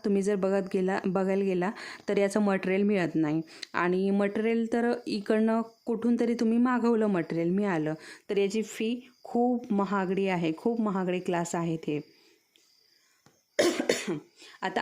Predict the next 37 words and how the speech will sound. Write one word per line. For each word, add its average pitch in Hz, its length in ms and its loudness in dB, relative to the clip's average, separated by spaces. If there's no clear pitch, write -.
आपल्या 208 260 -2
चॅनलवरती 233 460 0
तुम्हाला 226 300 0
फ्री 233 360 -2
बघायला 214 460 0
मिळाले 202 440 0
म्हणजे 202 280 0
सगळीकडेच 208 540 -2
तुम्हाला 196 260 -2
हे 196 180 -2
बघायला 185 420 0
मिळणार 185 420 0
आहे 185 220 0
फ्रीमध्ये 170 600 -2
सगळेच 180 360 -2
क्लास, 190 300 0
असं 262 300 0
नाही 202 340 0
आहे. 202 120 -4
आणि 202 460 0
जरी 202 200 4
तुम्हाला 262 300 2
बघायला 208 420 2
मिळाले, 202 420 0
तर 214 60 2
संपूर्ण 214 520 0
माहिती 196 420 -2
कुणीच 247 420 0
देत 185 240 2
नाही. 165 260 -2
बघा, 190 220 0
तुम्ही 220 220 0
आता 214 120 -2
अख्खं 208 320 -4
पूर्ण 226 280 0
YouTube-वर 214 500 0
बघितलं, 185 460 -2